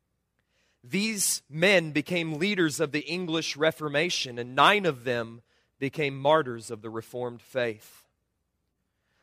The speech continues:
Thomas Cranmer was appointed the Archbishop of Canterbury in fifteen thirty-two,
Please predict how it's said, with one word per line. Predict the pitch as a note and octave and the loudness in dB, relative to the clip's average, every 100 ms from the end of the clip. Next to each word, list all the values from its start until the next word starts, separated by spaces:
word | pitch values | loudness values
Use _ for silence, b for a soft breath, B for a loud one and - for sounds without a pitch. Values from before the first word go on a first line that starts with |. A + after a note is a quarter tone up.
| _ | _
Thomas | - G3 G3 - | 4 4 4 0
Cranmer | - G3 G#3+ F#3+ B2 G#2 B2+ _ _ - | -2 0 2 0 -6 -10 _ _ _ -12
was | C3+ | -6
appointed | D3 - F3+ E3+ | -6 -4 -4 -2
the | D3 | 2
Archbishop | C#3 F3 - C3 F3 E3 | 4 4 2 -4 -4 -4
of | C#3 - | -8 -6
Canterbury | F3 F#3+ C3+ B2+ A2+ A2 | -4 -4 0 0 0 -2
in | G#2+ | -8
fifteen | - E3 - E3 D3+ | -8 -10 -8 -10 -8
thirty-two, | - D#3+ D3 B2+ E3+ F3+ A#2+ | -4 -4 -4 -6 -2 -2 -2